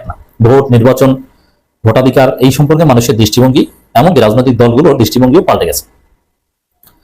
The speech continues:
যে আমি ভোটারদের মন জয় করবো, তার আগে তো আমাকে রাজনীতিতে টিকে থাকতে হবে, ভোটে দাঁড়ানোর আগে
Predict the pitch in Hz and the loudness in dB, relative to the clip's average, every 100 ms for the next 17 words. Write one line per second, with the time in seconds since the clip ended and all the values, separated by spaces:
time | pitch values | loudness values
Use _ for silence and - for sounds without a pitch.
0 | _ _ 127 165 131 160 160 156 147 151 | _ _ 0 2 2 2 2 2 2 2
1 | 160 170 170 104 147 143 147 165 143 139 | 2 2 2 2 0 0 0 0 0 0
2 | 127 117 127 156 135 156 156 - 85 - | -2 -2 -4 -4 -2 -2 -4 -6 -6 -8
3 | _ _ _ _ _ _ 117 127 160 139 | _ _ _ _ _ _ -2 0 2 2
4 | 151 151 147 | 2 2 2